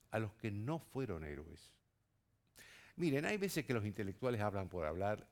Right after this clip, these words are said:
y puede ser que este sea el caso de Horacio González. Eh, porque la verdad que la historia de, de Horacio González no es la de quien dice esto. Eh, de todos modos, él tendrá que aclarar,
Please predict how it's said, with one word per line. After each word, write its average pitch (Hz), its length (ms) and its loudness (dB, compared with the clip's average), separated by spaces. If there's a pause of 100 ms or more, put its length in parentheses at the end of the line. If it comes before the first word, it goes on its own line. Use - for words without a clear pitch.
y 113 80 -4
puede 165 320 2
ser 104 320 0
que - 100 -8
este 87 220 -6
sea 87 180 -4
el 78 100 -2
caso 80 440 -8 (540)
de 87 120 -2
Horacio 80 280 -4
González. - 580 -14 (500)
Eh, 90 640 0 (840)
porque 143 220 -4
la 143 80 2
verdad 160 280 0
que 151 100 -2
la 127 60 4
historia 117 520 0
de, 87 140 -2 (160)
de 90 180 -4
Horacio 113 240 -4
González 113 440 -4
no 107 220 -2
es 135 280 -4 (400)
la 92 260 0
de 82 140 -8
quien 87 300 -4
dice 85 360 -6
esto. - 340 -18 (1000)
Eh, 123 380 4 (120)
de 107 180 0
todos 120 220 2
modos, 117 300 2 (120)
él 120 300 2 (120)
tendrá 98 400 -2
que 98 120 -4
aclarar, 87 580 -4